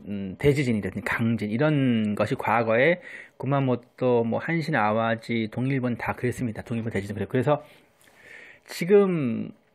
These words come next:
그 구월 이십삼일에도 두 번 났죠. 이 구마모토하고 그다음에 나가노, 그다음에 이십이 일에는 한 번. 이렇게 굉장히 지진이 이렇게 적어질 때는 지진의 그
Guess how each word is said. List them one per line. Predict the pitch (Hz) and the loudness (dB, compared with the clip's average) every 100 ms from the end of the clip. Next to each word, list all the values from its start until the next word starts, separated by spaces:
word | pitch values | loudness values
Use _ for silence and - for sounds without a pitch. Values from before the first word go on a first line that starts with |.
| _ _ _ _ - | _ _ _ _ -20
그 | - | -4
구월 | - 196 | 4 4
이십삼일에도 | 160 - - 277 254 196 | 4 0 2 4 6 4
두 | - 147 | 4 2
번 | 185 | 4
났죠. | 160 110 - 156 277 - _ _ _ _ - _ _ - | 2 0 0 -2 -2 -6 _ _ _ _ -20 _ _ -12
이 | 135 | -8
구마모토하고 | - 175 170 151 - 151 143 139 135 131 135 127 127 185 208 208 - _ _ _ - | 0 2 2 0 -2 0 2 2 2 0 0 0 2 2 2 0 -18 _ _ _ -16
그다음에 | 123 120 127 | -4 -2 0
나가노, | 113 107 113 101 98 214 - _ _ _ | 2 2 0 -2 -2 -4 -6 _ _ _
그다음에 | - 143 156 147 | -4 0 2 2
이십이 | 147 151 135 151 | 0 0 -2 0
일에는 | 156 143 151 185 180 - | 2 2 0 0 -2 -6
한 | - 208 165 | -2 0 0
번. | 104 95 - _ _ _ _ _ _ _ - | -2 -4 -12 _ _ _ _ _ _ _ -2
이렇게 | 170 180 | 0 2
굉장히 | 180 170 175 175 156 | 2 4 4 2 0
지진이 | - 175 185 170 - _ _ - | -2 0 2 0 -6 _ _ -4
이렇게 | 143 | -4
적어질 | - - 123 208 190 151 | -2 -2 4 4 6 4
때는 | 175 165 120 110 | 4 2 2 0
지진의 | 143 165 175 139 104 - | 0 4 4 2 0 -2
그 | 117 104 98 92 87 | -2 0 -2 -4 -8